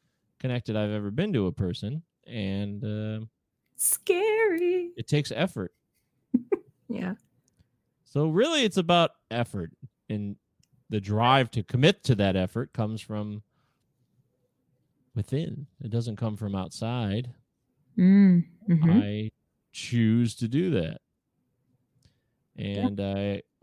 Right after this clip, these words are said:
Speaker 1: I, I constantly wonder, I'm like, "Is, is this gonna work? Is this gonna work out?" You know?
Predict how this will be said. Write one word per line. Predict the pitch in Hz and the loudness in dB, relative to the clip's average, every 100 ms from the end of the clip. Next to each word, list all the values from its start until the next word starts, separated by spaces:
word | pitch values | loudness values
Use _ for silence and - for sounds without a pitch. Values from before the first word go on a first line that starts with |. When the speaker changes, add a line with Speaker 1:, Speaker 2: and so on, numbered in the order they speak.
| 50 | -10
Speaker 1:
I, | 107 107 | -4 -2
I | 113 120 - | -2 -2 -4
constantly | 131 151 - 113 101 98 | -2 -2 -2 -4 -2 -2
wonder, | 98 101 101 98 | -2 -2 0 0
I'm | 98 | -2
like, | 98 95 - | -4 -8 -10
"Is, | 107 101 - - - - 113 | -16 -16 -18 -20 -20 -20 -16
is | 127 | -14
this | 120 | -10
gonna | 110 104 | -8 -8
work? | 104 131 135 | -8 -10 -10
Is | 104 | -12
this | 104 | -12
gonna | - 104 | -12 -12
work | 107 107 | -10 -10
out?" | 107 139 - | -10 -10 -10
You | 110 | -10
know? | 113 147 | -10 -12